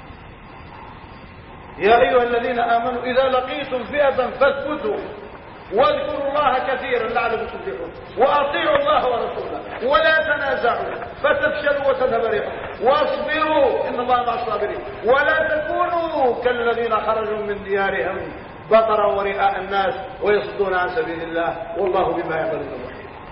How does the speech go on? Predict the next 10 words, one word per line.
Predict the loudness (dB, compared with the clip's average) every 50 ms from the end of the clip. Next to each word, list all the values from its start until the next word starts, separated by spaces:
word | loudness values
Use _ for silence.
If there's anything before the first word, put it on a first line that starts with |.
| -14 -6 0
لا | 2 4 4
تكونوا | 4 4 2 0 0 -2 -4 -4
مثل | -4 -4 -4 -2 -2
أولئك | -2 0 0 0 0 0 0 -2 -4 -8 -6 -4 -2
الذين | 0 0 0 2 2
إذا | 2 2 2 2 0
انتصروا | 2 4 4 4 4 4 4 4 4 2 0 0 -2 -4 0
قالوا: | 2 2 2 2 2
"نحن | 2 0 0 0 0
حققنا | 0 0 0 0 0 0 0 0 0 0 -2 -4 -4 -6 -6 -8